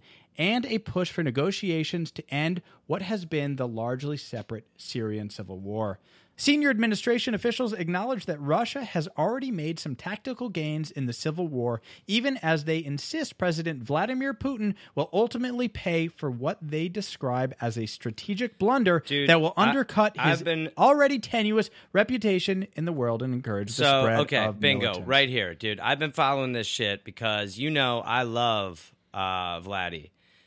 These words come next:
Speaker 2: That dude <laughs> is baller. He, he's the new, he's the new K Jun to me.
Speaker 1: Mm-hmm.
Speaker 2: He, he is, dude, he brings it.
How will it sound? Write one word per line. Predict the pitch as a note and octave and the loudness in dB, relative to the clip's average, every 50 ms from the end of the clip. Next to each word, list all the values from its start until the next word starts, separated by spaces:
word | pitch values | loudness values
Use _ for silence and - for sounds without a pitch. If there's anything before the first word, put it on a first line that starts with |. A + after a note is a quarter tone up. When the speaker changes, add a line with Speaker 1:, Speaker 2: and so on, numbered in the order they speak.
| _ _ - | _ _ -8
Speaker 2:
That | - A#2+ B2+ C#3 C3 | -4 -2 0 0 0
dude | D3+ C#3+ C3 B2+ B2 A2+ - | 0 0 0 0 -2 -4 -4
<laughs> | B2+ A#2 G2+ - | -6 -6 -4 0
is | - F#3 D#3+ D#3+ C#3+ B2 C3 | 2 2 2 2 0 -2 -6
baller. | - A#2+ G#2+ C3+ C3 B2 A#2+ A#2 A2+ G#2 F2+ E2+ E2 D#2+ _ _ _ _ _ _ _ | -10 -8 0 2 4 4 4 2 0 -2 -4 -6 -10 -12 _ _ _ _ _ _ _
He, | - E3+ F#3+ G#3 G#3 G#3 | 2 4 4 4 4 2
he's | - E3 F3 G#3+ A#3+ A#3+ F#3+ D#3+ C3 | 0 2 4 4 4 4 2 0 0
the | C#3 F3 F3 | 2 2 4
new, | E3 E3+ E3 D3+ D3 D3+ | 4 4 4 4 2 0
he's | C#3+ C#3+ D#3+ E3+ E3 C#3+ | -2 0 2 2 2 0
the | D#3 | 0
new | D3+ D3+ C3+ | 0 0 0
K | A#2 - C#3+ C3 B2 | 2 2 2 2 2
Jun | G2 G#2+ G2 E2+ E2 - | 2 -2 -4 -6 -8 -8
to | - A#2+ | -6 -2
me. | A#2+ A2+ G2+ E2+ D#2 - - - - | 0 0 0 -2 -4 -10 -16 -8 -8
Speaker 1:
Mm-hmm. | A2+ A2 A#2 A2 | -6 -6 -4 -2
Speaker 2:
He, | G2+ D3 D#3 D#3 | 0 0 0 0
he | C#3+ C#3 D#3+ D#3+ E3 D#3+ | -2 -2 0 2 2 2
is, | D3 D3+ D3 C#3 C3+ C3 B2+ A#2+ - - _ _ _ _ _ _ _ - | 2 2 2 2 2 0 -2 -4 -6 -12 _ _ _ _ _ _ _ -12
dude, | - F#3 E3 | -10 -10 -10
he | B2+ - - G3 G3+ | -10 -10 -10 -8 -8
brings | D#3 B2+ C3 D3 E3 F#3 F#3+ F3 C#3 C3 | -8 -8 -6 -4 -2 -2 -2 -2 -2 -4
it. | B2 F2 - | -4 -4 -6